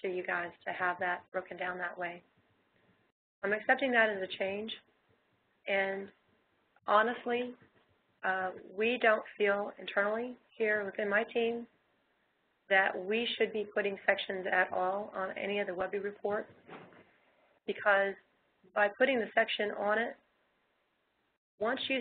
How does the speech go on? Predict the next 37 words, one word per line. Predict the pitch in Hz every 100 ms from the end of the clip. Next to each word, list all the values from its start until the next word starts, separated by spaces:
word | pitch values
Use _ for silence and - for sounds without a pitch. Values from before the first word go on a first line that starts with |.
| -
start | - 214 214 220 - _ 190
doing | 208 208 190
your | 190 202 233
manipulations | 240 240 233 233 226 233 - -
to | 240
it, | 240 - - _ _
it | 202
becomes | 214 - 208 208
a | 196
little | 185 196 202 196 - _ _ _ _ _ _ _
unwieldy | 196 190 180 185 208 247 247 _ _ _ _
and | 196 185
confusing. | 185 180 190 190 214 226 - _ _ _ _ _ _ _ _ _
And | 202 196
so | - 202 196
sections | 262 254 254 226
are | 208
something | 220 214 220 202
that | 196 196 -
we | 208
just | 202 -
wanted | 208 202
you | 190
to | 190
know | 180 185
about, | 202 220 220 214 - _ _ _ _ -
and | 190 -
so | 180
we | 190 -
chose | 190 190 185 - _ -
to | - -
put |
it | 190
on | 180 185
that | 185 196
report | 185 - 202 196 208
just | 190